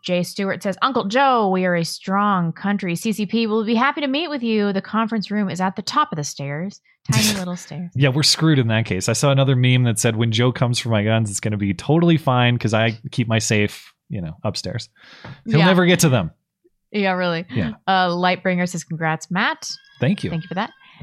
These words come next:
Speaker 1: Jenny says, "Congratulations, Matt. Here's some stimmy for the wee little baby. I'm excited and happy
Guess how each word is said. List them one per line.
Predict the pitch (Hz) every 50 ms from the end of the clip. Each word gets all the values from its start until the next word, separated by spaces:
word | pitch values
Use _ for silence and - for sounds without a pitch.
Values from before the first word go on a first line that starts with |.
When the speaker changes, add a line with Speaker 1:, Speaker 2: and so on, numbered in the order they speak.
| 113 -
Speaker 1:
Jenny | - 202 185 196 240 262 269
says, | - - - 190 175 165 160 160 160 160 160 160 160 -
"Congratulations, | 214 208 208 214 214 226 240 302 - 415 381 330 269
Matt. | 254 247 240 254 294 330 - 277
Here's | - 247 247 262 -
some | 254 240 220 208 202 196 196
stimmy | 180 - - 247 240 233 226 226 208
for | - 208 190
the | 175 165
wee | 190 269 277 269
little | 247 240 262 269 226 196
baby. | 175 160 175 226 262 302 311 294 233 220 214 214 208 -
I'm | - 180 190 196 202 208 208 - -
excited | 175 - - - 202 190 185 190 190 196 -
and | - 175 180 180 180
happy | 175 175 175 180 190 185